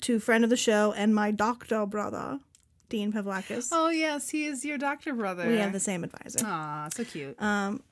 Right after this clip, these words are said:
Speaker 1: quote, "All lands not actively cultivated or inhabited by Africans became Leopold's property. In some places, granted to a concession company in exchange for fees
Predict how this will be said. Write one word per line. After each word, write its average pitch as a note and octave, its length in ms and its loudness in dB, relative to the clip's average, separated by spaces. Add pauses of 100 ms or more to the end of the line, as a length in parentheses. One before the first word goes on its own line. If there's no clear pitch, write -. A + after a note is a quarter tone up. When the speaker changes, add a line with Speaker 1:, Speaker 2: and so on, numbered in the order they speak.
(220)
Speaker 1:
quote, A#3 380 2
"All F4 320 8
lands D#4 560 6
not A#3+ 320 4
actively B3 500 2
cultivated C4 880 4
or G3+ 140 0
inhabited A3 640 -2
by G#3 140 -4
Africans G3+ 720 -4
became G#3 480 0
Leopold's G#3 460 0
property. D#4+ 500 -2 (500)
In A#3+ 160 8
some C#4+ 200 8
places, B3 500 4
granted A3 560 2
to - 160 -2
a G#3 60 0
concession C#4 560 0
company C4+ 520 4
in A3+ 160 0
exchange G3+ 340 -2
for F#3+ 100 -4
fees C4+ 560 2